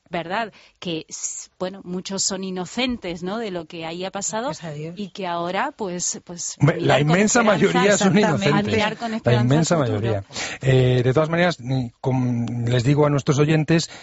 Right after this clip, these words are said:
Speaker 3: que nosotros vamos a seguir atentos al desarrollo de este acontecimiento eclesial, que lo es y muy importante,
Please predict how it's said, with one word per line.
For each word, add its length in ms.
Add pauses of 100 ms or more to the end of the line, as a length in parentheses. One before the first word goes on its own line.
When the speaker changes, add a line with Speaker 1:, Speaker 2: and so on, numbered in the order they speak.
(120)
Speaker 3:
que 360
nosotros 280
vamos 220
a 40
seguir 400 (100)
atentos 600
al 200
desarrollo 460
de 60
este 340 (100)
acontecimiento 600
eclesial, 440
que 140
lo 140
es 100
y 60
muy 120
importante, 540